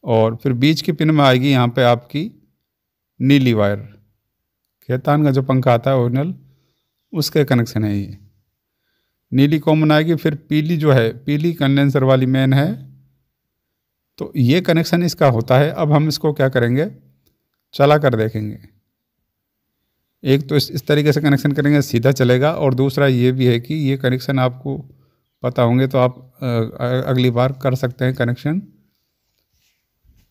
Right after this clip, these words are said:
तो यहाँ पर अब हम इसको चला कर देखेंगे, सीरीज में ही चलाएंगे हालांकि,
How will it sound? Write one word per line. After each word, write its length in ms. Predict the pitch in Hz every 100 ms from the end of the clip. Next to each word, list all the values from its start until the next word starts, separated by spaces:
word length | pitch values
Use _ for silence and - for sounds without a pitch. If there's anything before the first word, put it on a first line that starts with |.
| _ _ _ - _ _ _
तो 80 | 135
यहाँ 200 | 139 143
पर 140 | 147
अब 140 | 156 151
हम 140 | 151
इसको 220 | 156 160
चला 260 | 139 139 139
कर 140 | 143
देखेंगे, 360 | 127 127 139 147
सीरीज 380 | 147 131 151 156
में 100 | 151
ही 60 |
चलाएंगे 400 | 151 139 120 127
हालांकि, 460 | 135 117 117 - 214